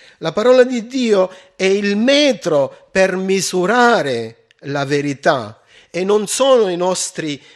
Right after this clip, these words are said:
pensieri e sentimenti che in un certo senso danno, eh, il metro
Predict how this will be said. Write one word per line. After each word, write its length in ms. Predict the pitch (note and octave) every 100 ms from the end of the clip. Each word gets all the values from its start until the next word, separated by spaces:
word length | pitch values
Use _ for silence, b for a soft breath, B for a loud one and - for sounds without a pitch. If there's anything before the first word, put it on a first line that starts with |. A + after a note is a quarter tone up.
| B
pensieri 760 | E3 E3 - G#3+ G3 F#3 D#3+ -
e 160 | D3+
sentimenti 1120 | D3 - E3+ D3 D3+ D#3+ F#3+ E3+ - C3+ A2+ B B B _
che 380 | F3 D#3+ C#3+ -
in 140 | E3
un 100 | E3
certo 360 | - E3+ - D#3+
senso 720 | - F#3 F#3 - D3 B2+ -
danno, 1040 | _ - C#3 F#3 G3 D#3+ C#3 B2+ A2+ G2+ _ _ _ _ _ _ _
eh, 340 | C3+ E3+ A3+ A3 _ _ _ _
il 180 | D#3+ D#3
metro 920 | F3 A3+ A3 G#3 D#3 A#2+ G#2+ _